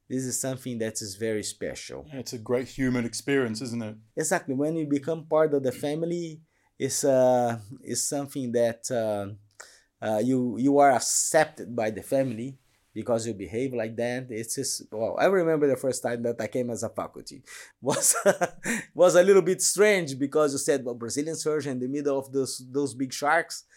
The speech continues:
Speaker 1: what I'm <laughs> doing here?" But, you know, with the pass of the years, you, you know that everybody can have a place, if you do what you are doing well.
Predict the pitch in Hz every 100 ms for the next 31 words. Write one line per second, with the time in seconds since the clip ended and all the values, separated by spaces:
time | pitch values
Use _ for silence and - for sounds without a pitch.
0 | - - - 131 131 151 160 160 - 233
1 | - 220 208 160 127 - - - _ 143
2 | 160 156 147 127 135 151 160 160 156 143
3 | 151 151 156 156 - - 131 101 139 143
4 | 139 131 127 123 131 135 120 123 120 113
5 | 104 104 82 - 64 - - - 185 170
6 | _ _ _ 98 110 117 113 104 104 104
7 | 101 98 95 85 73 -